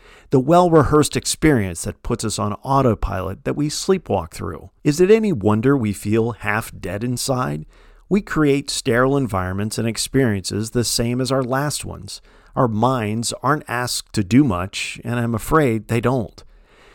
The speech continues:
Sometimes we need to go before we feel ready, because our readiness is defined by what we've done before and not what we hope to do. This is where worth challenge folks struggle.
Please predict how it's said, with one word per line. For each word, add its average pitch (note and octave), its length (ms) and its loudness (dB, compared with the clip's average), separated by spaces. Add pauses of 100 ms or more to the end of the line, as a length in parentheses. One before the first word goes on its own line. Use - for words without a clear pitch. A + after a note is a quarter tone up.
(220)
Sometimes C#3+ 560 4
we A#2+ 80 4
need C3 160 2
to A2 80 4
go F#2+ 420 2
before G#2+ 360 0
we G#2+ 160 0
feel G#2 280 0
ready, F2+ 480 -6 (360)
because A2+ 260 0
our G2 140 2
readiness A2+ 640 2
is A#2 100 0
defined G#2+ 500 0
by A2 100 2
what G#2+ 220 -2
we've G#2+ 160 -4
done G2 180 -4
before A2 800 2
and A#2+ 160 -2
not A2+ 200 -2
what G#2+ 140 -8
we G#2+ 420 -8
hope D3 320 -2
to - 140 -6
do. E2+ 360 -10 (580)
This A#3 200 0
is G#3 180 0
where A#2 180 6
worth A#2 360 4
challenge F#2 520 -4
folks G2 300 -6
struggle. - 540 -4